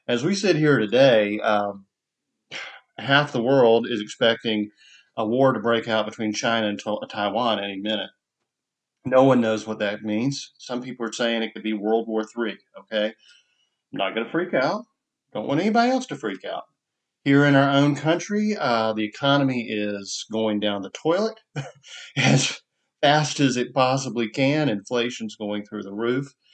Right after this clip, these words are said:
And people are losing their jobs because they have a moral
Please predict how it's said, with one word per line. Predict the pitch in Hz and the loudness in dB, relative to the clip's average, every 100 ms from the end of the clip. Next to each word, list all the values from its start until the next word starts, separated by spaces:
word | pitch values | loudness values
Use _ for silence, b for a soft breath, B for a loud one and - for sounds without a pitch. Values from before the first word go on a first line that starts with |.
| b b b | b b b
And | - 127 123 127 123 113 | -2 0 2 0 0 -4
people | - 156 220 | -4 -4 0
are | 196 | 0
losing | 131 135 156 170 | 2 2 2 0
their | 147 107 | -2 -2
jobs | 107 107 160 110 98 101 - | -4 -2 -2 -4 -6 -8 -14
because | 110 110 107 104 | -6 0 0 0
they | 110 110 | -4 -4
have | 110 107 104 - | -2 -2 -2 -4
a | 104 | -4
moral | 104 110 113 127 131 | -2 0 2 4 2